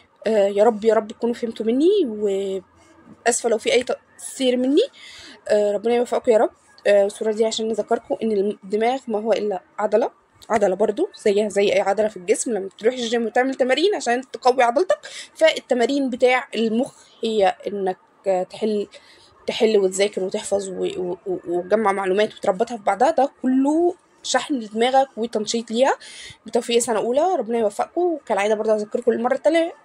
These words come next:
آه، التالتة، ما تنسوش تدعوا لاخوانكم في غزه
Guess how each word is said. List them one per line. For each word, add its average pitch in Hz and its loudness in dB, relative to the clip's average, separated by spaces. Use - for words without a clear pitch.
آه، 208 4
التالتة، 330 2
ما 226 -4
تنسوش 247 -2
تدعوا 269 0
لاخوانكم 247 -4
في 247 -8
غزه 226 0